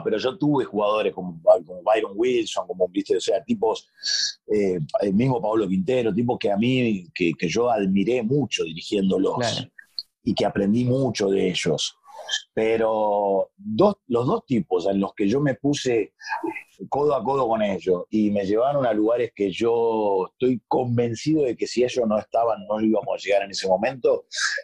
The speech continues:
Speaker 1: eh, fueron Leo Gutiérrez y Luis Escola. No nos olvidemos, Germán y Nico, Nico ni, ni sé si lo sabe, creo que lo habrá escuchado alguna vez en alguna entrevista que di yo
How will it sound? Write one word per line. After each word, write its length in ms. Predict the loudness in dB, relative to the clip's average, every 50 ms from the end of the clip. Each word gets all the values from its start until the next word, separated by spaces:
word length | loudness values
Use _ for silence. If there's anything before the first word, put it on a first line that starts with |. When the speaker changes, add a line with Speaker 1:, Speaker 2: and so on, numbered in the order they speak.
| -6 -4
Speaker 1:
eh, 60 | -4 -2
fueron 300 | 0 0 0 2 2 2
Leo 100 | 2 2
Gutiérrez 320 | 0 0 0 0 0 2 0
y 20 |
Luis 140 | 0 -2 -2
Escola. 320 | -4 -2 0 -2 -2 -2 -4 _ -20 -20 _ _ _ _ -4 -4 -4 -4 -4 -2
No 100 | 0 0
nos 160 | 0 0 0
olvidemos, 560 | 0 0 2 2 2 2 0 0 0 -2 0 0
Germán 520 | 0 0 2 2 2 2 2 0 -2 -4 0
y 100 | 0 2 2
Nico, 400 | 2 2 0 0 0 0 0 2
Nico 260 | 2 0 0 0 -2
ni, 200 | 0 -2 -4 -4 -4 -2 0
ni 160 | 2 2 2 2
sé 140 | 0 0
si 120 | 0 0 0
lo 100 | 0 0
sabe, 360 | 0 0 2 2 2 0 0
creo 200 | 0 0 0 0
que 80 | -2 -2
lo 100 | -2 0
habrá 180 | 2 2 0 -2
escuchado 420 | -4 -6 -8 -4 -2 0 2 2
alguna 280 | 0 0 0 0 2 2
vez 160 | 2 0 -2 -6
en 60 | -14
alguna 220 | -12 -6 -4 -2
entrevista 420 | -2 -2 -2 -2 -2 -2 0 -4 -4
que 120 | 0 0
di 300 | 0 0 0 0 -2 -2
yo 340 | -2 0 0 0 0 0 -4